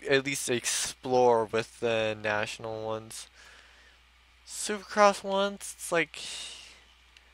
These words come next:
What is there to explore? You're contained. Uh, unless you wanna try to get out of the map, but, uh, it's not really,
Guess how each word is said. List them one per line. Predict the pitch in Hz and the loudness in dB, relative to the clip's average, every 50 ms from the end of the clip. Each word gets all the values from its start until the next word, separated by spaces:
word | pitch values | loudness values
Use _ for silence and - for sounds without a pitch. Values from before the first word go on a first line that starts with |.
| _ _ _ _ _ _ _ | _ _ _ _ _ _ _
What | 175 190 | -4 -4
is | 208 - | -2 -2
there | - 214 214 | -2 -2 -2
to | - - 202 | -2 -4 -4
explore? | 202 190 - - - - - - _ - - - - 196 202 226 220 | -4 -4 -4 -6 -8 -8 -10 -12 _ -20 -20 -14 -10 -6 -4 -2 -2
You're | 170 135 135 135 131 | 0 0 -2 -2 -4
contained. | - - 156 151 - _ - - - - 175 190 202 180 139 113 98 95 98 98 98 - - - - _ _ _ _ _ _ - - - - - - - - - - _ _ _ _ - | -8 -14 -18 -18 -14 _ -12 -8 -2 -2 -2 -2 0 -2 -4 -6 -6 -12 -16 -20 -18 -16 -16 -16 -16 _ _ _ _ _ _ -20 -20 -20 -20 -20 -20 -20 -20 -20 -20 _ _ _ _ -4
Uh, | - 135 139 139 139 139 135 - | 0 2 4 6 4 4 2 2
unless | 156 160 180 185 - - | 0 0 0 0 -2 -6
you | 202 | -2
wanna | 190 196 196 185 | 2 4 4 4
try | 165 - - 185 180 | 2 2 2 4 4
to | 175 170 | 4 4
get | 160 160 151 - - | 4 4 2 4 6
out | - 117 139 156 | 8 8 8 8
of | 156 | 8
the | 143 120 | 4 -4
map, | 110 - - - 107 117 139 151 131 107 104 107 113 - | -10 -10 -14 -10 -2 2 4 4 6 4 4 2 0 -2
but, | - - 73 - - - 131 | -6 -8 -8 -8 -8 -4 -2
uh, | 123 123 127 127 123 | -2 0 0 -2 -4
it's | 127 127 - - - - | -8 -12 -12 -14 -6 -2
not | 135 147 | 0 0
really, | 151 147 151 147 143 143 143 143 143 135 | 0 0 0 -2 -2 -4 -4 -6 -8 -10